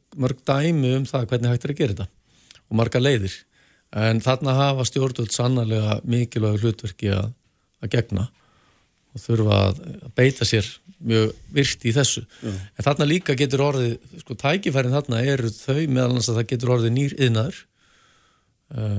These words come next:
Speaker 1: sem er framleiðsla, til dæmis framleiðsla á rafeldsneyti, vetni, metanóli og öðrum orkugjöfum.
Speaker 2: Mhm.
Speaker 1: Við eigum möguleika á því að því að við,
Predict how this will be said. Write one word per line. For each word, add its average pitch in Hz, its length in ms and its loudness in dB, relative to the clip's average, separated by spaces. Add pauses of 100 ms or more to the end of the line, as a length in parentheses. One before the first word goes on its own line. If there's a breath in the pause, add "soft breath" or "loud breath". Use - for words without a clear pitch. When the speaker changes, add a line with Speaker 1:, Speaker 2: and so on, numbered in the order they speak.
Speaker 1:
sem 113 300 0
er 113 240 2
framleiðsla, 117 800 0 (800 soft breath)
til - 180 -8
dæmis 127 400 2
framleiðsla 123 680 0
á 117 200 -2 (480)
rafeldsneyti, 107 640 0 (160)
vetni, 110 500 0 (720 soft breath)
metanóli 104 640 2
og 101 160 2
öðrum 104 300 2
orkugjöfum. 117 420 0
Speaker 2:
Mhm. 113 320 0 (320 loud breath)
Speaker 1:
Við 139 300 4
eigum 131 180 2
möguleika 127 440 2
á 110 40 2
því 131 200 2
að 107 160 0
því 117 100 0
að 110 100 2
við, 127 280 0